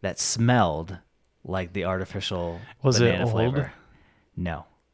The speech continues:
Speaker 2: Okay.
Speaker 1: It was a perfectly healthy,
Speaker 2: Where
Speaker 1: ripe
Speaker 2: did,
Speaker 1: banana.
Speaker 2: where did it come from?
Speaker 1: Whole Foods.
Speaker 2: Hmm.
Speaker 1: Yeah.
Speaker 2: So maybe that's what, like, organic <laughs> bananas
Speaker 1: <laughs> It's like
Speaker 2: actually
Speaker 1: what they're
Speaker 2: taste
Speaker 1: actually
Speaker 2: like.
Speaker 1: supposed to taste like. Here we are, like, "That's
Speaker 2: <laughs> Yeah.
Speaker 1: the artificial bullshit.
Speaker 2: Yeah.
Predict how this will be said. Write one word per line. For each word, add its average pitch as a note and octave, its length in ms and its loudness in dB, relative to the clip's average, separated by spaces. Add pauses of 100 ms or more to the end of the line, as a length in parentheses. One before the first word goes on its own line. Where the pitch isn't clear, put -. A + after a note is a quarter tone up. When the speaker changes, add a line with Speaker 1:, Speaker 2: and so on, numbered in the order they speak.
(140)
Speaker 2:
Okay. A2 200 -4
Speaker 1:
It F#2+ 100 -8
was F2+ 120 -4
a F2+ 60 -4
perfectly A2+ 560 -2
healthy, G2 720 -2 (120)
Speaker 2:
Where C3+ 260 4
Speaker 1:
ripe G2 180 4
Speaker 2:
did, - 160 -6
Speaker 1:
banana. E2+ 400 -4
Speaker 2:
where C3+ 140 4
did C3 160 4
it B2 120 2
come B2+ 220 0
from? G2+ 280 -4
Speaker 1:
Whole G2+ 260 2
Foods. E2 640 -4 (920)
Speaker 2:
Hmm. B2+ 180 -4 (380)
Speaker 1:
Yeah. F#2 280 -2 (260)
Speaker 2:
So C3+ 160 6
maybe B2 260 8
that's C#3+ 300 8
what, B2 280 6
like, A2 300 0
organic G#2+ 540 0
<laughs> - 80 -18
bananas B2+ 400 6
Speaker 1:
<laughs> - 40 -2
It's B2 100 10
like F#3 120 12
Speaker 2:
actually E3 320 12
Speaker 1:
what D#3+ 140 12
they're D#3 120 12
Speaker 2:
taste C#3+ 140 12
Speaker 1:
actually - 200 12
Speaker 2:
like. - 100 12
Speaker 1:
supposed - 260 10
to D3 60 8
taste E3 320 12
like. D#3+ 140 12
Here E3 220 12
we E3+ 80 12
are, E3 140 12
like, D3+ 180 12
"That's G3+ 320 10
Speaker 2:
<laughs> - 0 -
Yeah. F3+ 60 4
Speaker 1:
the D#3 140 6
artificial G3 960 4
bullshit. C3+ 520 2
Speaker 2:
Yeah. C3+ 260 8